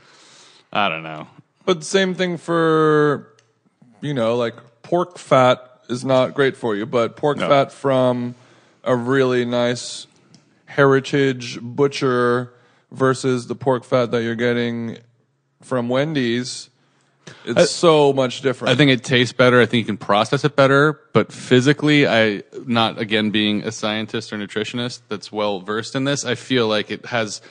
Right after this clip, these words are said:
Speaker 1: somewhat similar effects on your body when you're actually talking about the actual pork fat and what
Speaker 2: Somewhat
Speaker 1: it does
Speaker 2: similar.
Speaker 1: to you.
Speaker 2: Mm-hmm.
Speaker 1: I would say that it's, like, it's very close in that department as opposed to abstaining completely.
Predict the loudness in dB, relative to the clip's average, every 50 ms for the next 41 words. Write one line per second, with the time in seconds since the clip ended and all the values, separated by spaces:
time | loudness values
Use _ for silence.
0 | _ _ _ _ -14 -2 0 0 2 2 2 0 0 -2 -6 -6 -4 -4 -2 -2
1 | 0 -2 -2 -2 -4 -2 -2 -2 -2 -4 -8 -8 -8 -6 -4 -2 0 0 0 0
2 | -2 -4 -6 -6 -6 -6 -8 -8 -8 -10 -12 -8 -6 -4 -4 -4 -6 -10 -12 -8
3 | -8 -6 -6 -8 -8 -8 -8 -6 -6 -8 -10 -10 -10 -8 -6 -6 -8 -10 -14 _
4 | _ _ _ _ _ _ _ _ _ -8 -6 -6 -6 -8 -10 -10 -6 -4 -4 -4
5 | -4 -6 -8 -14 -14 -4 -2 0 2 2 0 2 0 0 0 0 -2 -2 -2 -2
6 | -2 -4 -6 -10 _ _ _ -14 -12 -10 -8 -8 -10 -10 -14 -18 _ _ 0 0
7 | 0 0 2 2 2 2 2 0 -2 -2 -6 -10 -14 -16 -14 -14 -8 -4 -4 -2
8 | -2 -4 -6 -10 -10 -10 -6 0 2 2 2 2 0 -4 -6 -4 0 0 2 0
9 | 0 -2 -6 -10 -10 -10 -10 -8 -6 -6 -6 -6 -8 -8 -4 -4 -4 -4 -4 -6
10 | -10 -12 -14 _ -14 -14 -12 -10 -8 -6 -6 -8 -8 -8 -10 -10 -10 -10 -12 -12
11 | -10 -12 -12 -14 -16 -16 -18 -16 -12 -10 -8 -8 -6 -8 -8 -8 -10